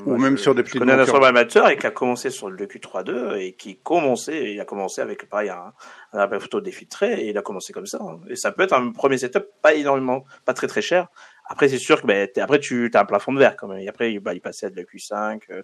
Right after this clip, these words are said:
Speaker 2: Watch Q cinq, euh, du cent cinquante, sept cent cinquante, euh.
Speaker 1: C'est clair,
Speaker 2: Voilà.
Speaker 1: mais tu peux, tu peux faire, tu peux faire des, des photos, euh, tu peux faire de l'astrophoto déjà, euh, avec ça. Et, euh, bon, on voit les, on voit les gens, hein, qui,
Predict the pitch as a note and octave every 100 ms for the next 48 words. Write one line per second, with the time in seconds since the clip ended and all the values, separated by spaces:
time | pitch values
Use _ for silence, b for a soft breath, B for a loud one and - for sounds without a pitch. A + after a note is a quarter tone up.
0 | _ - G#2+ G#2 F#2+ - A2+ C3 _ B
1 | B B A2 F2 F2+ F#3 F#3+ - - G#2+
2 | A2 G#2 G2+ - F#2+ A2 A#2+ B2 F#2+ F#2
3 | F#2+ _ b b b - D3 E3+ C3 A2+
4 | A#2+ D#3 A2+ - A#2 B2 D#3+ D3 - A#2+
5 | A2 D3+ A#2+ A#2+ G#2+ G#2 - A#2 C3 C3+
6 | A#2 G2+ G2 F#2+ B B B - - B2+
7 | F3 B2+ B2+ C#3 - B2 C3+ C#3+ - -
8 | G#2+ B2+ C#3+ - _ _ A#2 G#2 G2 F#2+
9 | - - - - A2+ G#2 - - A2+ -
10 | _ b b b b G#2+ G2 F#2+ F#2 F#2
11 | F2+ F2 - E2 - - _ _ _ B
12 | B B - G#2 G2 A#2 A2 G#2+ G2+ G2
13 | A2+ A2 G2+ G#2+ G2 - G2+ F#2+ G2 G#2
14 | G2+